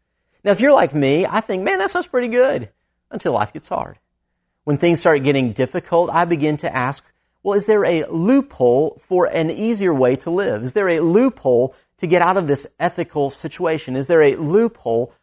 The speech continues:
that I can look for?" And I love how Paul begins this. He says, "Nope,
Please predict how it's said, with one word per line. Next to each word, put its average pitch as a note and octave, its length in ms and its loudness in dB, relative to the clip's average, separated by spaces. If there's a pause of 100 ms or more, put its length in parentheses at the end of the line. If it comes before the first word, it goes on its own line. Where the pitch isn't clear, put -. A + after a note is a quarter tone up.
(200)
that D3+ 100 -4
I D3 60 0
can D#3+ 200 -6
look G#3+ 160 -2
for?" G#2+ 360 -8
And A#2 80 -2
I C3+ 40 0
love D3+ 300 2
how F#3 120 -2
Paul C#3 320 2
begins C3+ 460 -4
this. A#2+ 220 -8 (680)
He - 60 -8
says, D3+ 180 0
"Nope, G#3+ 340 0